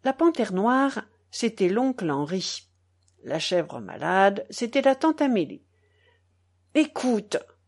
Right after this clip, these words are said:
dit Daniel, « tu me feras l'amitié de ne pas dire des blagues devant ces gens. Si j'ai envie de rire à table,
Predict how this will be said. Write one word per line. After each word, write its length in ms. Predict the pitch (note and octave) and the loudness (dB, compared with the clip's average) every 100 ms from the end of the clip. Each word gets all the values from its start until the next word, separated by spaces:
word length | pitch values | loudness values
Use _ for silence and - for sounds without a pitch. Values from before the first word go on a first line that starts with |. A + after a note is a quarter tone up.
| _ - | _ -14
dit 160 | D#3 D3 | -10 -6
Daniel, « 540 | D3+ C#3+ C#3+ G#2+ - _ _ _ _ - - - | -6 -4 -6 -6 -10 _ _ _ _ -20 -20 2
tu 140 | D#4+ | 8
me 140 | D#4+ | 8
feras 340 | E4 E4+ G#3+ G3 | 6 2 4 4
l'amitié 560 | D#4 D#4 C4 A#3+ E4 | 6 4 2 2 0
de 140 | B3 A#3 | 2 0
ne 100 | A3+ | 2
pas 160 | D4 | 2
dire 240 | D4+ F4+ E4+ | 4 2 2
des 160 | D#4+ | 2
blagues 560 | C4+ D4 C#4+ A3+ F3 E3 | 2 4 6 6 4 0
devant 280 | E3+ D#3+ D#3+ | -2 -2 -6
ces 220 | - E3+ | -6 -6
gens. 360 | D#3+ D#3+ B2 _ _ _ _ _ - - | -4 -4 -6 _ _ _ _ _ -20 -12
Si 220 | - D4+ | 0 2
j'ai 160 | D4 C#4+ | 4 2
envie 260 | B3+ B3 | 2 0
de 100 | G3+ | 0
rire 280 | G3 G3 D3 | 0 0 -4
à 80 | A#2+ | -6
table, 540 | - D4 F4+ B3 E3+ | 2 4 6 2 -4